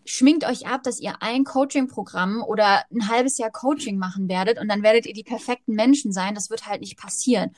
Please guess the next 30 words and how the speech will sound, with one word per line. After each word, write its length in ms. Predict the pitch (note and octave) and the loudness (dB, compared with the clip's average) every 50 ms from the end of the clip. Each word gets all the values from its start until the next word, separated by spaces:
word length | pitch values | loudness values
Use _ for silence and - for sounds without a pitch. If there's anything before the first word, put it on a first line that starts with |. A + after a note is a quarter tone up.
| - - - - - | 0 0 0 0 0
Und 180 | G#3 G#3+ - | -2 -2 2
alle 180 | - A#3+ C4+ C#4+ | 4 6 6 8
Leute, 280 | C#4 B3 B3 B3 B3 A3 | 8 8 8 6 4 0
die 120 | A3 A3 | -2 0
euch 140 | - G#3 D#3+ | 0 -2 -2
das 240 | - A#3 A#3+ - D3 | -4 -2 2 2 2
versprechen, 560 | - - - D#3+ D3+ G#3+ A#3+ - - A3 A3 | 2 0 -4 -4 -4 -4 -4 -4 -4 -8 -8
versprechen 540 | - - G3 - - - A3 G#3 - A3+ - | -8 -10 -12 -12 -10 -10 -10 -6 -4 -4 -4
euch 180 | - G3+ - | -4 -4 -2
halt 220 | G#3 G#3 G3 G3+ F#3 | -4 -4 -2 0 2
richtig 480 | A#3+ C4+ C4+ - - C4 B3+ - - | 2 2 2 0 -2 -4 -4 -4 -8
krassen 480 | - - - F#3+ A3 - - A#3 G#3+ G3 | -12 -8 -4 -4 -2 -2 -2 -2 -2 2
Bullshit. 560 | A#3 A#3 B3+ C#4 C4 - - - F3 - - _ _ - - - - - - - _ | 4 4 6 6 4 2 -2 -8 -8 -10 -12 _ _ -20 -20 -20 -20 -20 -20 -4 _
Und 240 | - B3 B3 B3 - | 4 4 4 4 2
ich 120 | C4+ - | -2 -2
glaube 320 | - B3 B3 C4+ C4 B3+ A3+ | 2 2 2 4 4 2 2
halt, 200 | A#3 A#3 A#3 - | 2 0 2 0
dass 140 | A3 G3+ | -2 -2
es 140 | A3+ G#3+ - | -2 -4 -4
auch 140 | - G3+ F#3+ | -4 -6 -8
sehr 320 | F3+ G3+ A3 A3+ A#3+ B3+ | -6 -4 -2 0 0 0
viel 220 | B3+ - - B3 A#3 | -2 -2 -2 0 0
darüber, 480 | A3 G#3+ G#3 A3+ A3+ G#3+ A3 A3 A3+ - _ _ _ _ _ | 0 0 -2 -2 -2 0 0 0 0 -2 _ _ _ _ _
über 160 | - G#3 A3 | -4 -2 -2
die 140 | G#3 A3+ G#3 | 0 0 0
Selbstwirksamkeit 1300 | F#3+ A#3 A#3 C#4 C#4 - - - - G3+ G3+ G3+ G3+ - - F3+ F#3 F#3 - - G3 F#3+ F#3+ F#3 - _ | 2 2 2 2 2 -2 -6 -10 -6 -4 -4 -4 -4 -4 -6 -6 -6 -8 -8 -6 -6 -6 -6 -6 -10 _
funktioniert. 580 | - - A#3+ A3 G3+ G3 - G#3 G3 F#3+ F#3+ G3 | -10 -6 -4 -4 -2 -2 -2 -2 -2 -4 -4 -4
Das 100 | F#3+ - | -4 -4
heißt, 260 | G#3 G#3 F#3+ - - | -2 -4 -4 -6 -4
ihr 340 | - B3+ C4 C#4 C#4+ D4 D4 | 2 4 6 6 6 6 4